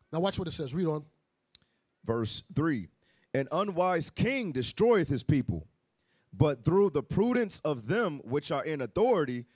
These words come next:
Speaker 2: the city shall be inhabited.
Speaker 1: But an unwise king will destroy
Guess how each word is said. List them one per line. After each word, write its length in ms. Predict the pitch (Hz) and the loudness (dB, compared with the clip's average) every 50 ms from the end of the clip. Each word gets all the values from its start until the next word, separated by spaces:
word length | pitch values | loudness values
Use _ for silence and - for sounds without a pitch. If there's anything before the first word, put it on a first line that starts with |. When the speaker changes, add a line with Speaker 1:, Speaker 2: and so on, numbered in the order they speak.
| _ _ | _ _
Speaker 2:
the 100 | - 127 | -6 -4
city 380 | 127 - - - 233 240 214 185 | -4 -2 -2 0 0 0 0 -2
shall 240 | 139 - 165 151 139 | -2 0 0 0 0
be 180 | 123 151 143 | 0 0 -2
inhabited. 500 | 123 117 131 156 160 147 117 101 85 - - - _ _ - - | 0 0 0 0 0 0 -2 -6 -8 -12 -16 -20 _ _ 0 2
Speaker 1:
But 140 | 185 190 196 | 2 2 2
an 60 | 196 - - | 0 -2 -2
unwise 560 | 220 254 262 247 233 247 240 233 220 - - | -2 -2 -2 -2 -2 -2 0 0 -2 -2 -6
king 440 | - - - 254 247 240 240 240 214 - _ _ _ _ _ _ _ | -8 -6 -4 -4 -4 -4 -4 -8 -12 -16 _ _ _ _ _ _ _
will 180 | 160 202 233 | -2 -2 -2
destroy 840 | 202 180 220 - - - - - - - 269 302 302 294 285 269 | 0 -2 -4 -6 -6 -6 -8 -10 -6 -4 -2 0 2 2 2 0